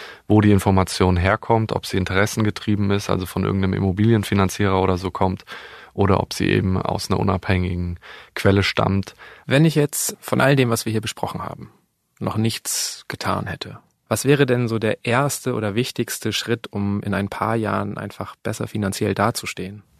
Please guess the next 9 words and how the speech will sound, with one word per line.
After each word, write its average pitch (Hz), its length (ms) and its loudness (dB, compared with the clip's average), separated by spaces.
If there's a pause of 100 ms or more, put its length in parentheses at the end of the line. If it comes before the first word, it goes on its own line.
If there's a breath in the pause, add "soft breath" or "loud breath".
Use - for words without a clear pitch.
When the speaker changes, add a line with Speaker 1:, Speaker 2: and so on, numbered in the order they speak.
(420 loud breath)
Speaker 1:
Also 107 340 0
aus - 180 -4
meiner 123 200 6
Sicht, 123 300 0
erster 113 280 0
Schritt, - 320 -4 (240)
Haushaltsbuch. 120 720 0 (560 loud breath)
Zweiter 113 360 2
Schritt, - 440 -2